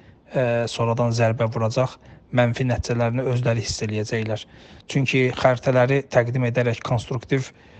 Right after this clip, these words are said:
e, nö-, mövqe nümayiş etdirsə Ermənistan, bu da onun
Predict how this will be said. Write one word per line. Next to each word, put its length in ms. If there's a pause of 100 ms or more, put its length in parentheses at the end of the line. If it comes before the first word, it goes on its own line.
(240)
e, 240
nö-, 260
mövqe 400
nümayiş 460
etdirsə 480
Ermənistan, 640 (400)
bu 80
da 140
onun 400